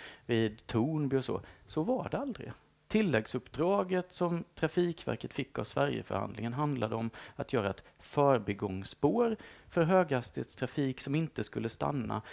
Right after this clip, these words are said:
men så kallad bibana, det vill säga leda in de tåg som ska stanna på befintlig järnväg och stanna vid befintlig station och titta på om det gick och vad det kostar.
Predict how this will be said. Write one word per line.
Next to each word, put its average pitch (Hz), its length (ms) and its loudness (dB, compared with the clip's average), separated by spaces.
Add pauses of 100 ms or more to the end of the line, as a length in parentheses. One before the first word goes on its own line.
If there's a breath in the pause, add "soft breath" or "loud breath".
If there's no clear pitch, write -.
(140 loud breath)
men 135 120 0
så 147 100 -6
kallad 123 340 2
bibana, 117 640 -2
det 170 100 0
vill 160 100 -2
säga 139 120 0
leda 139 340 2
in 117 260 0
de 175 180 2
tåg 127 280 -2
som 131 100 -4
ska 107 260 -2
stanna 156 400 0 (180 loud breath)
på 165 100 -4
befintlig 160 580 -2
järnväg 131 400 -2
och 123 80 -4
stanna 135 360 -2
vid 120 120 -2
befintlig 117 540 -4
station 117 480 -4 (200 loud breath)
och - 200 -6
titta - 320 0
på 131 140 -2
om 113 120 2
det 101 120 0
gick 113 440 -8
och 120 100 -6
vad 117 100 2
det 104 120 -6
kostar. - 520 -14